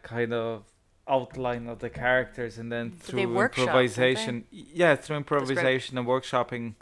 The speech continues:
Speaker 1: they create the script.
Speaker 2: Mm.
Speaker 1: So this movie almost feels that way in a good way,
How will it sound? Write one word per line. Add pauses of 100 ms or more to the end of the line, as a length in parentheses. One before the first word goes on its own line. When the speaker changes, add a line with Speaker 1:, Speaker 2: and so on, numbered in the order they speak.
(560)
Speaker 1:
they
create
the
script.
Speaker 2:
Mm.
Speaker 1:
So
this
movie
almost
feels
that
way (100)
in
a
good
way,